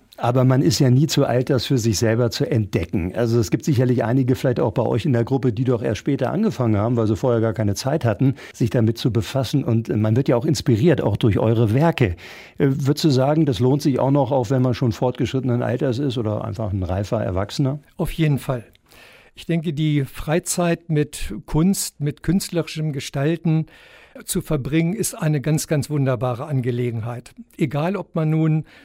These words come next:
Speaker 2: zu Hammer und Meißel greift, versucht, eine Skulptur, äh, zu schaffen,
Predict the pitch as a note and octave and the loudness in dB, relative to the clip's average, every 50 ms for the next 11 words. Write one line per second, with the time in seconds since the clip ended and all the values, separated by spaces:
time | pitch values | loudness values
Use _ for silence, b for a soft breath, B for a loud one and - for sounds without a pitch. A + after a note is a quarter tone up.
0 | B - - - E3 C#3 B2 E3+ F3 E3+ E3 D3+ A2+ C3 C#3+ D#3+ F#3+ F3+ - G3 | B -8 -4 -4 -2 -2 0 0 0 2 2 2 0 0 2 2 0 0 0 -2
1 | F3 D3+ E3 D#3 C#3+ E3 E3+ F#3+ G3 G3 G3 - - - F3+ F3+ D#3+ - - - | -2 -2 -4 -2 -2 0 2 2 2 2 0 -2 -10 -14 -14 -14 -14 -14 -10 -6
2 | D#3 C#3+ A2 D#3 F#3+ E3 - A3 F#3 D3 D3 D3+ C3+ - - - E3 D3 - - | -6 -4 -4 -4 -4 -6 -6 -4 -2 -2 -2 -2 -4 -4 -2 0 0 -2 -2 -4
3 | - F#3 F#3+ G3+ F#3 F#3 F#3 F#3+ G3+ F#3 E3 E3+ D#3 - - - E3 - - E3 | -2 0 2 2 4 2 2 0 -2 -4 -6 -6 -6 -6 -8 -6 -6 -6 -6 -6
4 | - - E3+ D#3 D#3+ | -4 -2 0 0 0